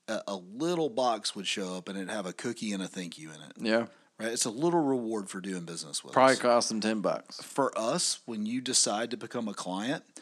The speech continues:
Speaker 1: you immediately, I've got it automated now, but you immediately, you get a Google form sent to you,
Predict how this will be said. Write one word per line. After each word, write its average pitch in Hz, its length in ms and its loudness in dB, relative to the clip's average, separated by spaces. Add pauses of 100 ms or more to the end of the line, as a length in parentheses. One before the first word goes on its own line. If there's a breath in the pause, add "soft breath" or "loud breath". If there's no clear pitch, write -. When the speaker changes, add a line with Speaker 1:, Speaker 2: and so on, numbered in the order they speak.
(260 loud breath)
Speaker 1:
you 120 220 2
immediately, 104 680 -2
I've 98 80 -10
got 117 160 -2
it - 100 -10
automated 95 560 -4
now, 101 320 -8
but 95 100 -10
you 120 140 2
immediately, 107 580 -2
you 104 140 -4
get 135 160 0
a 87 60 -4
Google 107 340 -4
form 95 340 -4
sent 104 280 2
to 131 100 -2
you, 160 280 0